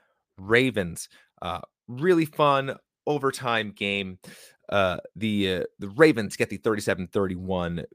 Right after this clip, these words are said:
victory. Uh, you love to see it. Uh, you also love to see Ernest Jones there being the top production, uh, pro-, top producer of either team. Ninety-nine percent of defensive snaps played, ten combined tackles, a sack. He did it all. Uh,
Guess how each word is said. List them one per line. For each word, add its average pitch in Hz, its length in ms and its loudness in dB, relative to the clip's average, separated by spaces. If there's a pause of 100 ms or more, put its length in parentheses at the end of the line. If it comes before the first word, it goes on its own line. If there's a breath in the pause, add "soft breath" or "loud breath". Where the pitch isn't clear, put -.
(200)
victory. 101 640 -4 (360 loud breath)
Uh, 78 160 -8 (280)
you 143 160 2
love 131 160 6
to 98 80 -4
see 95 280 -4
it. - 160 -4 (300 soft breath)
Uh, 95 100 0
you 135 160 8
also 196 240 6
love 117 140 4
to 110 80 -6
see 110 160 0
Ernest 110 300 2
Jones 101 300 -2
there 95 220 -4
being 95 380 -8
the 92 80 -10
top - 280 -8
production, 90 600 -10 (320)
uh, 95 80 -4
pro-, - 140 -2 (120)
top 143 220 0
producer 95 560 -6 (100)
of 82 120 -12
either 95 300 2
team. 90 360 -8 (160)
Ninety-nine 131 460 2
percent 92 440 -4
of - 80 -20
defensive - 340 -10
snaps 85 280 -6
played, 92 400 -4 (200)
ten 147 220 2
combined 85 380 -6
tackles, 82 580 -8 (220)
a 113 100 2
sack. 123 420 0 (160)
He - 420 -8
did 113 160 2
it 90 80 2
all. 85 300 2 (380 loud breath)
Uh, 87 180 -8